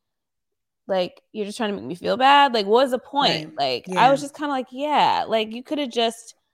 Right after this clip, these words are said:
Speaker 1: left it where it was and
Speaker 2: Mm-hmm.
Speaker 1: just," she wasn't crying. She was,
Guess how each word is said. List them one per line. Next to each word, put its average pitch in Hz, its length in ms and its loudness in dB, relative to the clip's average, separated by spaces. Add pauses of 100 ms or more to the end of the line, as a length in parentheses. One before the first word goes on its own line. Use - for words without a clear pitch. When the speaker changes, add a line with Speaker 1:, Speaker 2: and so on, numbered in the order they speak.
(120)
Speaker 1:
left 196 400 -2
it 214 120 -6
where 175 200 -4
it - 100 -8
was 165 680 -4 (520)
and 196 140 -2
Speaker 2:
Mm-hmm. - 0 -
Speaker 1:
just," 185 320 -2 (240)
she 302 200 -4
wasn't 302 380 -2
crying. 240 600 0
She 233 180 -8
was, 285 280 -2